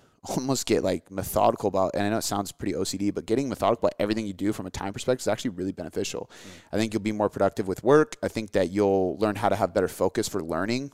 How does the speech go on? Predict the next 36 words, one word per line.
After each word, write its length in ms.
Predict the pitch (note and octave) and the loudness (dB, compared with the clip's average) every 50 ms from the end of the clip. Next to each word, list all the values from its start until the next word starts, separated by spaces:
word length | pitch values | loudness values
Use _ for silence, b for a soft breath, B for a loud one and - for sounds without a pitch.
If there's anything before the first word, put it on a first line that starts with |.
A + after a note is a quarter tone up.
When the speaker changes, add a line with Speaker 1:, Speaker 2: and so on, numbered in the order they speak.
| _ - | _ -2
Speaker 1:
because 260 | G2+ G#2 G2+ F2+ G2 | 2 2 2 2 0
you 60 | G#2 | -4
can 120 | - C3 | -2 0
actually, 380 | A2 A2 A2 - A#2 G#2+ G2 F#2 B B B B B | 0 0 0 2 2 2 2 0 B B B B B
there's 140 | - A2 A#2+ | -2 2 2
even 160 | C3 B2 A#2+ | 2 2 4
studies 240 | - - A#2 A#2 A2 | 4 6 6 6 4
to 60 | G#2+ | 2
show 380 | - - A#2 A2 G#2+ G#2 G2+ b b b b b b b b b | 2 4 6 8 8 8 6 b b b b b b b b b
you 120 | G#2+ B2 | 0 0
can 240 | C3 - C3+ A#2+ G#2+ | 2 2 0 0 2
develop 380 | G2+ G#2+ F#2 A2 A2+ A2+ G#2+ - | 0 2 6 6 6 6 4 2
a 60 | G2 | 2
best 300 | F2+ G2+ G2 F#2+ - - | 4 4 4 4 2 -4
time 280 | - - G2+ G2 G2+ | -6 -6 -4 -4 -6
for 320 | F#2+ - F2+ E2 D2+ F2+ - _ _ | -4 -2 -2 -2 -2 -4 -6 _ _
learning. 300 | - G#2 G#2 G2 F2+ E2+ | -4 -2 -2 -2 -2 -6
Part 220 | F2+ - C#3 D3 C#3+ | 2 4 4 6 6
of 80 | B2 | 6
it 80 | B2 A2+ | 4 4
is, 160 | G#2+ G2 F#2 | 2 2 0
is 100 | F#2+ F2+ | 0 0
everybody 360 | G2+ G2 G2+ G#2+ F#2+ G#2 G2 | 2 2 2 0 -2 -2 -2
has 260 | - - F#2 F#2 F2+ | -2 0 0 0 0
that 120 | - - - | 0 -2 -2
time, 320 | - F2 E2+ F#2+ G#2 G#2+ | -4 -6 -6 -4 -4 -4
and 80 | G2+ E2+ | -4 -6
it's 140 | E2+ - - | -8 -8 -10
finding 480 | - - - G2 F#2 F#2 F#2 F#2 F2+ | -12 -8 -4 -4 -4 -2 -4 -4 -2
out 160 | F2+ F2+ - | -2 -2 0
what 160 | - F#2 - - | 0 -2 -2 -2
time 220 | - F#2+ F#2 G2 | -4 -4 -4 -4
is 100 | G2 F#2 | -4 -2
best, 300 | - G#2 A2 B2 - - | 2 4 4 4 4 2
but 60 | - | 0
also 540 | - - A2 A#2 - - G#2 F#2+ F#2+ F#2+ F2+ | 4 4 4 4 6 4 4 4 4 2 0